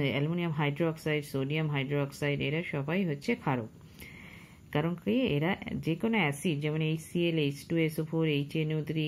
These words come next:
এদের সঙ্গে বিক্রিয়ায় লবণ উৎপন্ন করছে তাদের, এবং তাদের সঙ্গে, তাদের এবং জল উৎপন্ন করছে। যেমন ক্যালসিয়াম অক্সাইড এইচসিএল এর সঙ্গে বিক্রিয়া করে ক্যালসিয়াম ক্লোরাইড লবণ আর জল উৎপন্ন করছে। সোডিয়াম হাইড্রোক্সাইড এটা,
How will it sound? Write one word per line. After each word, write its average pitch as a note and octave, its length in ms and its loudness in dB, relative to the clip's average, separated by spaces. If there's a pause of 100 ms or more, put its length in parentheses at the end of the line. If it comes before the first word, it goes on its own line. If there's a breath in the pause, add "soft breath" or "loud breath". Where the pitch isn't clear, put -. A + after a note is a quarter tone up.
(160)
এদের C#3 240 0
সঙ্গে G#3 360 0
বিক্রিয়ায় E3 500 0
লবণ C#3+ 420 0
উৎপন্ন F3 360 -2
করছে F#3+ 320 -2
তাদের, G3+ 320 0 (460 loud breath)
এবং E3+ 220 4
তাদের C#3+ 340 2
সঙ্গে, D#3 400 -2 (100)
তাদের D3 280 2 (120)
এবং F3+ 380 2
জল D3 300 4
উৎপন্ন B2+ 380 2
করছে। B2+ 240 -6
যেমন G3 200 0
ক্যালসিয়াম E3 560 2
অক্সাইড E3 340 0
এইচসিএল E3 440 0
এর D#3+ 60 0
সঙ্গে D3 300 -2
বিক্রিয়া C#3+ 340 0
করে C#3 220 2
ক্যালসিয়াম C#3 540 -2
ক্লোরাইড C#3 340 2
লবণ C3 420 2 (500 loud breath)
আর C#3 220 0
জল C#3 240 2
উৎপন্ন B2+ 340 -2
করছে। A#2 320 -2
সোডিয়াম G3+ 520 2 (260)
হাইড্রোক্সাইড D#3+ 840 2
এটা, C#3+ 280 0